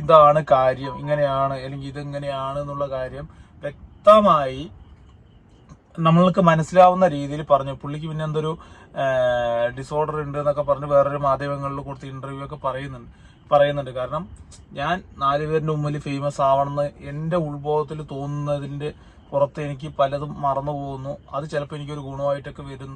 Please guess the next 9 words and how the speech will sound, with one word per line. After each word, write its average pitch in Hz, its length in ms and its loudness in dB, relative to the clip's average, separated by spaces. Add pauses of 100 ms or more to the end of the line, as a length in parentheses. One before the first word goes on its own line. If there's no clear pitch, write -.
(120)
വരും. 143 240 -14 (100)
അതെനിക്കൊരു 147 440 -12 (380)
ചെറിയ 151 180 -8
ഡിസോർഡർ 139 420 -2
ആയിട്ട് 143 260 2 (220)
തോന്നുന്നുണ്ട് 143 380 -8
എന്നൊക്കെ 143 300 -6
പറഞ്ഞിട്ട് 143 280 -4
പുള്ളി 165 240 -12